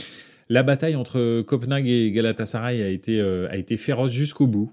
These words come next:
Euh, Copenhague, finalement, le dernier match, elle l'a gagné un zéro à domicile. Peut-être que ça a fait aussi la différence, euh, ce match nul à l'extérieur de, de Gala-, de, de Copenhague à Galatasaray,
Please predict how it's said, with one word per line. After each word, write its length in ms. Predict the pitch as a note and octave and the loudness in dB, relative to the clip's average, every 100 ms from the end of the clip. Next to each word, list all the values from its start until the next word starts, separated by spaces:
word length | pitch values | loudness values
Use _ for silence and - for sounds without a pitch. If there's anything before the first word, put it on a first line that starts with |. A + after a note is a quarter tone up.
| - | -6
Euh, 560 | A2 F#2 F2+ F2+ F2+ F2 | -6 -4 -4 -4 -6 -6
Copenhague, 480 | A2 - G#2 A2 | -6 -4 -4 -4
finalement, 400 | G#2 A2+ G2+ G#2 | -4 -4 -4 -2
le 100 | A2 | -2
dernier 500 | F2+ F2+ D3+ C#3+ C3+ | -4 0 0 0 -2
match, 300 | B2 A#2 A#2 | -4 -6 -6
elle 220 | A2+ F#2 F#2 | -6 -6 -4
l'a 100 | F#2+ | -4
gagné 320 | G2 G2 G#2+ | -4 -4 -4
un 100 | B2 | -2
zéro 380 | A2+ G#2 F2+ F#2 | -2 -2 -2 -6
à 140 | - A#2 | -4 -2
domicile. 680 | A#2+ A#2 G#2+ - A#2+ D#3 F2+ | 0 -2 -4 -4 -6 -6 -8
Peut-être 280 | - - A#2 | -10 -8 -6
que 80 | A2 | -6
ça 160 | - G2 | -6 -6
a 80 | |
fait 140 | F#2+ A2 | -4 -4
aussi 260 | G2+ - | -4 -4
la 100 | G#2+ | -6
différence, 560 | F2+ F2+ - F2 A#2+ - | -6 -10 -12 -10 -10 -8
euh, 280 | F#2 F2+ F2+ | -6 -6 -6
ce 180 | - G2+ | -6 -4
match 320 | F2+ G2+ - | -4 -6 -8
nul 300 | G2 G2+ A2 | -6 -4 -6
à 80 | F#2 | -6
l'extérieur 680 | F2 - - F2+ F#2+ G#2+ | -10 -10 -12 -8 -8 -8
de, 240 | G2+ F2 E2+ | -8 -8 -8
de 120 | F2 | -10
Gala-, 280 | F2 F2+ F2+ | -8 -8 -8
de, 320 | F#2+ F2 E2+ | -8 -8 -8
de 200 | E2+ F#2+ | -6 -6
Copenhague 640 | - G#2 F#2+ G2 A#2+ A2 - | -4 -6 -6 -6 -4 -6 -6
à 100 | G2+ | -8
Galatasaray, 840 | F#2 F#2+ - F2+ F#2 F2+ A#2 C3+ | -6 -6 -8 -12 -10 -8 -6 -6